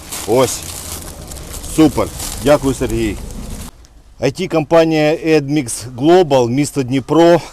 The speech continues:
Нам прислали дві коробки, тут тисячу обігрівачів для ніг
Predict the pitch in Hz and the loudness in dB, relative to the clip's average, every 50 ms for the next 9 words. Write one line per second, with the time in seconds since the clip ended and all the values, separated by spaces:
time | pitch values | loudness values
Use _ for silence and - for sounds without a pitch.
0 | - 110 117 135 151 151 135 - 143 139 - - 160 165 165 156 151 143 127 131 | -10 -2 2 2 4 4 2 0 -2 -2 0 2 4 6 6 6 6 4 2 0
1 | 139 160 165 - 151 147 151 165 170 - - 147 139 - 139 139 127 - _ - | 0 -2 0 2 2 4 6 6 4 4 2 -2 -2 -2 -2 -6 -6 -6 _ -2
2 | 175 180 - - 156 131 - - 156 151 147 147 135 - - - - - - - | -2 -2 0 -4 -6 -6 -4 0 0 2 2 2 0 -2 -4 -14 -20 -20 -20 -20
3 | - - _ - 135 135 143 143 143 143 151 156 160 147 - - 175 170 156 135 | -20 -14 _ -4 0 2 2 4 6 6 6 6 6 4 2 2 2 2 2 4
4 | 127 147 151 151 156 160 180 190 185 - - - - | 4 4 4 4 4 4 2 2 2 0 -2 -4 -6